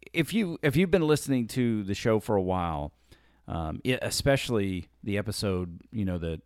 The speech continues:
uh, predates this one, it was a journey episode about all the things going on in our life as we, you know, learn how to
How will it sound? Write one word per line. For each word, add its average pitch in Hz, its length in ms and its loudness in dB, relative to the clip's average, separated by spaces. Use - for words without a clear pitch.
uh, 80 240 -8
predates 98 520 -2
this 98 200 -6
one, 76 380 -8
it 92 80 -8
was 92 160 -6
a 90 60 -6
journey 101 340 -2
episode 90 380 -6
about 78 260 -8
all 85 160 -6
the 85 140 -8
things 87 320 -6
going 85 260 -6
on 76 340 -6
in 92 160 -4
our 92 140 0
life 76 560 -6
as 90 360 -6
we, 87 640 -6
you 95 160 -4
know, 78 400 -6
learn 117 580 2
how 104 360 -2
to 92 520 -4